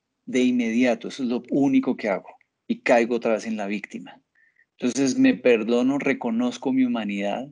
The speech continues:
me reconozco como ser humano y sigo adelante. ¿Mm? A mí esto me ha servido porque tengo, digamos, varios temas donde sigo en el ciclo de la víctima y, eh, uno es familiar. Eh,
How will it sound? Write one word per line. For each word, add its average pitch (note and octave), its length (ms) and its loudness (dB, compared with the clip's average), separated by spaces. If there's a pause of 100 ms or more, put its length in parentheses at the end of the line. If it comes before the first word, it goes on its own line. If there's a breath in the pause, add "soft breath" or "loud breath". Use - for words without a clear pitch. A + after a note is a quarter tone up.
(100)
me A#2 100 -4
reconozco A2 540 -6
como A#2 240 -2
ser A2 180 -6
humano B2 500 -2
y B2 80 2
sigo G#2 300 -2
adelante. - 560 -4 (160)
¿Mm? A2 220 0 (1000 loud breath)
A B2 120 4
mí C3 180 10
esto C3+ 160 4
me D#3+ 80 2
ha D#3 60 2
servido D3+ 440 4
porque B2 460 2 (340)
tengo, A2+ 540 -2 (180)
digamos, G#2+ 320 -2
varios A2+ 440 0
temas G#2 360 -2
donde A2 320 -6
sigo G#2 240 -6
en G2 100 -2
el G2 60 -4
ciclo - 260 -4
de F#2 40 0
la F#2+ 80 0
víctima G#2 420 0
y, G#2 180 -2
eh, - 200 -6
uno A2+ 240 6
es A2 80 -2
familiar. G#2 560 2 (680 loud breath)
Eh, G#2 480 -2